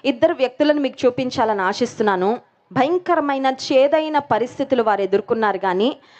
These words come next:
వారు స్పందించిన విధానం మాత్రం వేరువేరుగా ఉందండి. మనందరం కూడా వేరువేరుగా స్పందిస్తూ ఉంటాం కదా,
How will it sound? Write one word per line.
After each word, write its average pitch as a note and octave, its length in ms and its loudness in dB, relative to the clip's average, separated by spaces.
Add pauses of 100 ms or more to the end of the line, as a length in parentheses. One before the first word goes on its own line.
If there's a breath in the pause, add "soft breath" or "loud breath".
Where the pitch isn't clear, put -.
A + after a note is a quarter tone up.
(180 soft breath)
వారు C#4+ 260 4
స్పందించిన D#4+ 840 -2
విధానం B3 500 0
మాత్రం A3+ 360 -2
వేరువేరుగా A3 600 2
ఉందండి. F#3+ 420 -2 (340 soft breath)
మనందరం C#4+ 420 0
కూడా C#4+ 140 0
వేరువేరుగా C4 640 2
స్పందిస్తూ A#3 640 -4
ఉంటాం G3 280 -2
కదా, A3+ 240 0